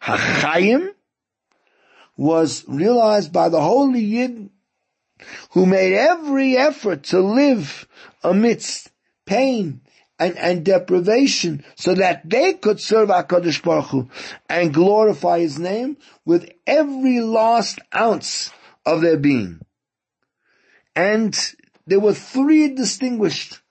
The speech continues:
Rabbanim, the last three rabbinic leaders to survive the, the, the, the hell of deportations from the Warsaw Ghetto.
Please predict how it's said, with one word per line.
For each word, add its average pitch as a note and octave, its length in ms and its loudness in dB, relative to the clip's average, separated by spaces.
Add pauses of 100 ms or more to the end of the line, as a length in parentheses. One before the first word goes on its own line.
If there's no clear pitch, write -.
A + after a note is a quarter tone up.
(260)
Rabbanim, D3+ 640 0 (560)
the D#3 120 2
last G3+ 680 2
three G3+ 500 -4 (260)
rabbinic E3 540 0
leaders F3 440 2
to D#3+ 100 -4
survive D#3 840 -2 (560)
the, C3 180 -4
the, B2+ 200 0
the, A#2+ 220 0
the A#2+ 240 -2
hell D#3+ 380 0
of B2 260 -6
deportations D3 1040 -2 (260)
from F#3+ 460 -2
the E3+ 80 2
Warsaw F3+ 500 2
Ghetto. C3+ 440 0